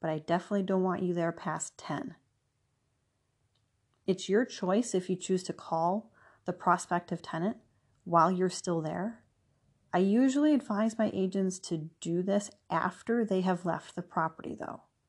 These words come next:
Why do I want them to do it after they left the property? Because if they already left the property, if they're maybe at the McDonald's down the road, and they call the tenant and the tenant answers,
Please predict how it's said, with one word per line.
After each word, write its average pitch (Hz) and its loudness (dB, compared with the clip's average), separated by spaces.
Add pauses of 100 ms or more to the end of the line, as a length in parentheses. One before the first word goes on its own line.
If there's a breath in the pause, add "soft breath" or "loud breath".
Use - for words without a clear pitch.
(600)
Why 180 2
do - 6
I 226 6
want 247 6
them 247 6
to 226 2
do 233 6
it 220 0
after 170 0
they 196 2
left 185 0
the - -6
property? 220 -4 (600)
Because 226 0
if 233 -2
they - -4
already 302 4
left 202 4
the - -6
property, 180 0
if - -4
they're 170 -2
maybe 175 0
at 165 -4
the 175 -2
McDonald's 160 -4
down 165 -4
the 156 -6
road, 175 -2 (800 soft breath)
and 180 2
they 160 2
call 170 0
the 180 -2
tenant 185 -2
and 185 -4
the 160 -6
tenant - -2
answers, 202 -4